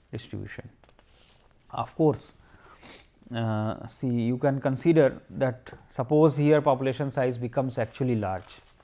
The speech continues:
this capital N is really large and then M is also large. In that case, if the proportion is constant, then this will converge to a binomial distribution.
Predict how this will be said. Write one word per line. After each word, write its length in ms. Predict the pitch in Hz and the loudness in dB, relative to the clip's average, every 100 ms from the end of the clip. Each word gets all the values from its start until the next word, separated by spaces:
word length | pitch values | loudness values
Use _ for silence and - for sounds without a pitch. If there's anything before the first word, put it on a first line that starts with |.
| _ _ _ 117 | _ _ _ -10
this 180 | 113 | -6
capital 380 | - 113 120 123 | 0 0 2 2
N 100 | 123 | 2
is 120 | 123 | 0
really 320 | 117 120 120 120 | 0 0 2 2
large 340 | 113 113 110 - _ - - - | 2 2 -2 -12 _ -20 -16 -4
and 160 | 113 | 0
then 120 | 110 113 | 2 2
M 160 | 120 | 2
is 120 | 120 | 2
also 320 | 117 107 101 110 | 0 -2 -4 -4
large. 420 | 104 92 95 - _ _ _ - | -4 -4 -8 -18 _ _ _ -8
In 140 | 135 135 | 0 6
that 260 | 160 160 | 6 6
case, 180 | 185 175 | 0 2
if 120 | 180 | 2
the 80 | 156 | 2
proportion 520 | - 123 135 135 185 | 0 0 2 2 2
is 140 | 185 165 | 0 0
constant, 520 | 147 127 117 151 156 | 0 0 -2 -4 -2
then 140 | 143 | 0
this 160 | 139 - | 0 0
will 100 | 139 | 0
converge 440 | 139 135 151 156 | 0 2 2 2
to 140 | - 135 | 2 2
a 60 | |
binomial 480 | 120 113 110 104 117 | 2 2 0 -2 -2
distribution. 600 | 113 101 - 95 98 - | -4 -6 -8 -10 -10 -14